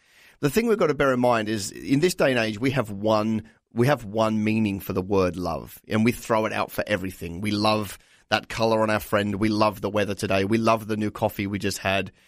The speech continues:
We love church this morning, and we love our puppy dog. Uh, whereas in the original text, they didn't. They had a, at least four levels of love. And the love that, it, you know, and, and from a friendship love to a passionate love to a "I would die for you" love. And the love that it's referring to in the scripture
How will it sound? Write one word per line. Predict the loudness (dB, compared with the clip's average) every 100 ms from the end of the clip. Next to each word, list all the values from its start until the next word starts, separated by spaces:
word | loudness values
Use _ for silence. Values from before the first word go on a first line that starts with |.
| _ _
We | 0
love | 4 4 2
church | -2 0 -2 -4
this | -8
morning, | -4 -2 -2 -2
and | 0
we | 2
love | 2 2
our | 0 0
puppy | -2 -2
dog. | -6 -8 -12 _ _ _ _ _
Uh, | -4
whereas | 2 2 4 0
in | 0
the | 2
original | 0 0 -2
text, | -2 -4 -2 -2
they | 0
didn't. | 0 0
They | 0
had | 0
a, | 0 -2 -4
at | -4 0
least | 0 0 -2
four | -8 0 2 4 4
levels | 0 0 2 4 2 -4 -8 -8
of | -4 -4
love. | 0 0 -2 -10 -20 _ _ _
And | 0
the | 2
love | 2 0 0
that, | 0
it, | 0
you | -2
know, | -4
and, | -2 -2
and | -2 -2
from | -2 -2
a |
friendship | 0 0 0 0 -2
love | 0 0 0
to | -6 -6
a |
passionate | -4 -4 -4 -4 -2
love | 0 0 -2 -14 _ -2
to | 2
a | 4
"I | 4 2
would | 2 -2
die | 0 2 2
for | 0
you" | -4 -4
love. | -4 -6 -8 -16 _ _
And | 0 2
the |
love | 4 2 0
that | -4
it's | -4 -4
referring | -4 0 2 0
to | -2
in | -4
the | -4
scripture | -2 -2 -2 -4